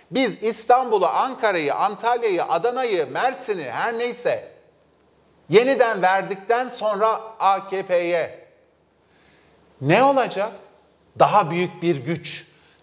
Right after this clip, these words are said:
daha büyük bir o gücün getirdiği şımarıklık. Ben ne istersem yaparım.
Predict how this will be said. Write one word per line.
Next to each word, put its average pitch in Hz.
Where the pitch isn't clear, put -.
daha 165
büyük 202
bir 196
o 190
gücün 190
getirdiği 180
şımarıklık. 165
Ben 208
ne 269
istersem 196
yaparım. 147